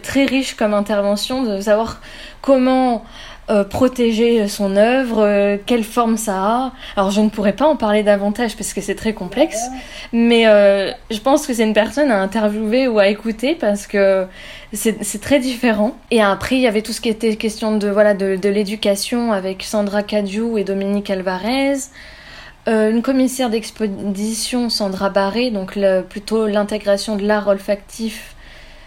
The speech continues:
Speaker 1: euh, l'art, oui, l'art olfactif contemporain. La chimiste, c'était Martine Adrienne Scotto. Et une, euh, une docteure en sciences et en design, Rihab Chaouch. Donc on, on s'est tous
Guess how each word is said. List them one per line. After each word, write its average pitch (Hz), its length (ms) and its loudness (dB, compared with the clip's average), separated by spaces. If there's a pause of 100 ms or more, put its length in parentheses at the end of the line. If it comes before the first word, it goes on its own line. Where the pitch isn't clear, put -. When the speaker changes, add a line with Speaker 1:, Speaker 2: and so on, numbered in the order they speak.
(140)
Speaker 1:
euh, 214 120 4
l'art, 208 500 2
oui, 214 160 2
l'art 226 200 2
olfactif 208 720 -2
contemporain. 202 720 -2 (240)
La 220 180 2
chimiste, 233 540 0
c'était 208 300 -4
Martine 208 460 0
Adrienne 208 400 0
Scotto. 254 800 0 (680)
Et 285 360 6 (260)
une, 277 240 4
euh, 226 500 2
une 226 140 4
docteure 254 360 2
en 226 120 2
sciences 240 480 -2
et 233 40 0
en 208 100 2
design, 208 580 0
Rihab 220 400 0
Chaouch. 202 640 -4 (460)
Donc 226 260 2
on, - 20 2
on 233 300 2
s'est 269 160 0
tous - 520 -4